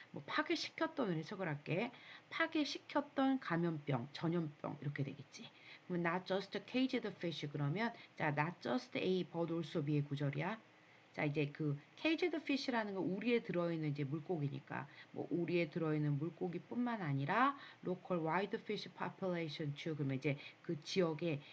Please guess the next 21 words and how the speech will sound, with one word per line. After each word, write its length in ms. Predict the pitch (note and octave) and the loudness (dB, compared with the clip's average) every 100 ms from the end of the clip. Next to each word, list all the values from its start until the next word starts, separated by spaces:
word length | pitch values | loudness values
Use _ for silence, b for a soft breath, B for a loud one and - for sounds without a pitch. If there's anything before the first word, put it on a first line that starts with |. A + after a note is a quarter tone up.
| B | B
야생 420 | D3+ D#3+ D3+ C4+ C#4 | 2 2 2 2 4
물고기의 720 | B3+ A#3+ A3 F3+ F3 F#3+ C#3+ | 4 2 -2 -2 0 0 0
개체 400 | - D3+ - A3+ | -2 -4 0 -2
수에도 640 | F#3 - B3+ D3+ C#3 D3+ | -2 -2 0 2 0 0
이렇게 240 | C#3 C#3 C#3 | -2 -2 -4
되니까, 540 | C3 B2 C#3 F#3+ F3+ B B B B | -2 -4 -2 -2 -2 B B B B
자, 120 | A#3 | 0
여기는 300 | A3 A3+ A3+ | 2 2 0
이제 140 | F#3+ F3+ | 0 2
우리 180 | F3 | 2
주격 380 | E3+ F3+ - A3+ | 0 -4 -2 0
관계 320 | G#3 G3 F#3 | 0 0 0
대명사 500 | F#3 E3 D#3 D3+ D3+ | 0 0 0 0 0
뒤에는 440 | C#3+ D3 C#3 F#3 A3+ | 0 2 2 2 -2
동사가 460 | C#3 C#3+ C#3+ D#3 | -2 0 0 -2
맞게 360 | D3 C3 - D3 | -4 -4 -4 -2
되어 180 | C#3+ B2+ | 0 -2
있지. 300 | B2 - C3+ - - - - - - - - - - - - - - - - - - B B B B B | -4 -14 -18 -20 -20 -20 -20 -16 -16 -16 -16 -2 0 0 -8 -20 -20 -20 -20 -18 -16 B B B B B
자, 180 | - D#3+ | 0 0
이번에 640 | - F#3 C#4 C#4+ F3+ F#3+ E3+ | 2 6 8 8 6 4 2
이제 200 | C#3+ | 0